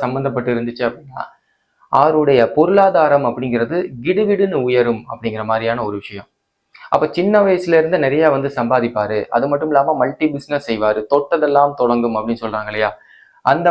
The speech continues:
மாதிரியான ஒரு அமைப்பு தான் இந்த ரெண்டு, ஆறு, பத்து. இப்ப முதல்ல இந்த வீடுகளே நீங்க பாத்தீங்கன்னா, மொத்தம் ராசி கட்டம் பாத்தீங்கன்னா பன்னிரெண்டு ராசிகள் இருக்கு. இப்ப இதுல பாத்தீங்கன்னா ஒற்றைப்படை ராசிகள், இரட்டைப்படை ராசிகள் அப்படி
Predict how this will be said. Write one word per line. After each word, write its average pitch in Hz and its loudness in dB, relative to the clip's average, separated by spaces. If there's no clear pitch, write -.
மாதிரியான 170 4
ஒரு 131 6
அமைப்பு 131 0
தான் 160 2
இந்த 123 0
ரெண்டு, 160 -4
ஆறு, 117 0
பத்து. - -12
இப்ப 151 2
முதல்ல 170 4
இந்த 151 4
வீடுகளே 202 4
நீங்க 143 0
பாத்தீங்கன்னா, 139 0
மொத்தம் 127 -4
ராசி 156 0
கட்டம் 143 -2
பாத்தீங்கன்னா 120 0
பன்னிரெண்டு 156 -4
ராசிகள் 120 0
இருக்கு. - -14
இப்ப 180 4
இதுல 202 4
பாத்தீங்கன்னா 147 2
ஒற்றைப்படை 175 4
ராசிகள், 127 0
இரட்டைப்படை 127 0
ராசிகள் 120 2
அப்படி 120 0